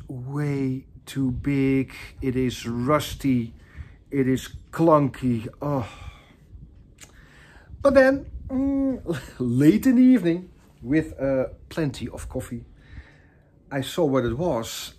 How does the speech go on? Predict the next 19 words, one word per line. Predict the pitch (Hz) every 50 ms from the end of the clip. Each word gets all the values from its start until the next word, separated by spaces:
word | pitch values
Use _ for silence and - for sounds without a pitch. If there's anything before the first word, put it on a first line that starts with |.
| _ -
and | - 139 135 135 135 135 131 131 131 127 127 131 127 127 127 127 127 123 123 123 123 - -
it | - 147 139 139
is, | 139 139 135 135 123 - - - - - - - - - - -
uh, | 123 123 120 120 - - - - _ _ - _ _ - - - - - -
South | - - - 190 185 165 156 151 - -
Bend, | 131 127 160 156 156 147 147 147 143 139 - - - -
and | - 139 135 135
it | 151 - -
was | 156 160 - - - - - _ _ _ - - - - -
ten | - 202 190 185 180 180 - - - - - - -
or | - -
thirteen. | - - - 165 156 - - - 165 147 135 123 113 - - - - - - - - -
Let | - - 73
me | 76
see. | 76 - - 71 71 - - - - 73 - - - - - - _ _ _ _ - _ _ - - - - - - - - - - - - - - - - - _ _ _ - - - -
Yeah, | - 151 147 - - - _ _ _ - - - - - - _ - -
the | 135 127
South | - - - 202 180 180 165 - 139 151
Bend | 160 160 156 156 151 - - - -